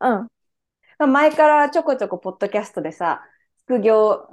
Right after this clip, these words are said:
Speaker 2: したいとか、パラレルワークしたいとか、まあ、お小遣い稼ぎっていう意味の副業とかっていう話をちょこちょこしてきてて、
Speaker 1: うんうん。
Speaker 2: で、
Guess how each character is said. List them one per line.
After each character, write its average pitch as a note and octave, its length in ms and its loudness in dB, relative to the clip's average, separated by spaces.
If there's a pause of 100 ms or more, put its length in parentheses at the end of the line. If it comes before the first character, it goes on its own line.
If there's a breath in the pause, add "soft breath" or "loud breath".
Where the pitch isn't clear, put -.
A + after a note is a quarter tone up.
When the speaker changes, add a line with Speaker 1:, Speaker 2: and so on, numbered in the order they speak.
(180)
Speaker 2:
し - 220 -20
た F#3+ 160 0
い D#3 120 -4
と D3 120 -6
か、 D#3+ 140 -8
パ G3+ 120 -8
ラ F#3+ 140 0
レ F#3 100 0
ル F#3 140 -2
ワ F3+ 100 0
ー E3+ 60 -4
ク E3 160 -14
し - 80 -20
た D#3+ 160 -6
い D3+ 80 -8
と D3+ 100 -8
か、 D#3 100 -8
ま D3+ 120 -4
あ、 - 20 -2
お E3+ 80 -4
小 G3+ 260 -4
遣 G#3 180 -2
い - 20 -10
稼 G#3 280 -12
ぎ E3+ 140 -14
っ - 20 -20
て B3 120 -6
い - 20 -2
う C4 40 -2
意 B3+ 40 -2
味 B3 140 0
の D4+ 440 0
副 F3+ 240 -6
業 D3+ 280 -4
と E3+ 120 -10
か C3+ 120 -8
っ - 100 -10
て E3+ 80 -8
い E3 40 -2
う - 20 -8
話 E3+ 400 -8
を E3 80 -6
ち - 60 -6
ょ D4+ 40 2
こ C4 100 0
ち F#3 60 -4
ょ F3 60 0
こ - 260 -8 (320)
し - 60 -20
て F3 100 0
き - 140 -12
て D#3 100 -2
て、 D3+ 320 -4 (200)
Speaker 1:
う C#4 60 -2
ん G3+ 340 -2
う - 20 -14
ん。 - 40 -16
Speaker 2:
で、 D4+ 520 2